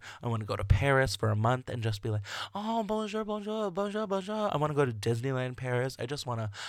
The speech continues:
live my life. So that's why the Black Friday festivities took a back seat.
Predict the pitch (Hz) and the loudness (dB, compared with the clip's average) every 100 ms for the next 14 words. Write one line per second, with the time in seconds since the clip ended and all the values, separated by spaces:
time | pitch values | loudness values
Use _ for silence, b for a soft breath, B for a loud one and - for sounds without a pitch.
0 | B 151 139 156 143 120 151 - - - | B 0 6 6 6 0 0 0 -6 -8
1 | B B - 143 143 - - 147 - 143 | B B 6 8 8 4 2 2 4 2
2 | 139 123 110 107 - 113 110 104 110 - | 2 2 0 -2 -2 0 0 0 -4 0
3 | 107 101 104 101 B B - 147 135 113 | 2 2 2 -2 B B -6 -2 0 2
4 | 107 101 - - - | 0 0 -4 -10 -14